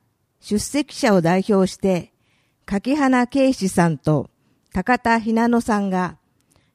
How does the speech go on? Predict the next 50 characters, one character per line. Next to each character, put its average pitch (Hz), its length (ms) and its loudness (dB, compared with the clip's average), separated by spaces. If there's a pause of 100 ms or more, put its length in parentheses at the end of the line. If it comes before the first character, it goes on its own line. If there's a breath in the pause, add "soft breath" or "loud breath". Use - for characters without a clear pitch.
(100)
自 190 160 -2
分 269 240 0
の 254 160 2
限 247 240 -2
界 247 320 0
を 233 80 0
感 240 260 -2
じ 240 140 -6
て 240 100 0
も 185 240 -2 (160)
立 220 380 -6
ち 196 40 -16
止 233 80 2
ま 240 160 2
る 226 120 0
こ 165 120 -6
と 160 140 -2
な 170 140 -2
く、 - 260 -10 (440)
上 208 200 4
へ 247 220 4
上 233 300 2
へ 220 40 -2
と 180 160 -2
進 247 340 -4
ん 240 60 0
で 165 140 0
い 147 80 -2
き - 80 -20
た 156 180 -4
い。 135 160 -8 (560)
自 180 160 -2
分 262 220 2
自 262 200 -4
身 214 200 -2
の 156 120 0
道 180 360 -2
を 190 100 -2 (240)
実 175 260 -8
現 254 220 0
で 240 140 0
き 254 100 -4
る 196 140 4
大 165 80 -2
人 220 100 0 (140)
に 214 120 0
な 208 120 0
る 202 100 0
の 156 160 0
で、 135 220 -4